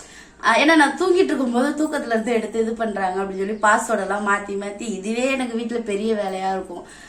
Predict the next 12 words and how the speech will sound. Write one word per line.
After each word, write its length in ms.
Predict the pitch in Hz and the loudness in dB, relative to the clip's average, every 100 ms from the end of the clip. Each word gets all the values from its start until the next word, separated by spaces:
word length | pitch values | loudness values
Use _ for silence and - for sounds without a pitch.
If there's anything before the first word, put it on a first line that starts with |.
| - - | -20 -4
அதனால 460 | - 226 226 240 | 4 6 6 4
வந்து 600 | 247 220 226 269 247 220 208 | 4 2 0 0 2 2 4
நான் 140 | 196 | 4
வந்து 380 | 190 214 240 226 196 185 170 165 | 4 2 2 4 2 0 -2 0
அது 220 | - 247 | 2 4
போட்டிருந்தேன், 480 | 294 311 302 311 339 | 4 2 4 2 4
சரியான 380 | 254 262 285 302 | 4 4 2 2
கமெண்ட் 440 | 254 240 302 320 | 4 4 6 4
என்னால 280 | 262 214 240 | 2 0 0
படிக்க 400 | 233 214 220 277 | 2 0 2 0
முடியல. 360 | 233 185 175 | -2 -2 -2
சாரி, 680 | 185 208 190 208 185 208 226 | -2 2 4 4 -2 -4 -6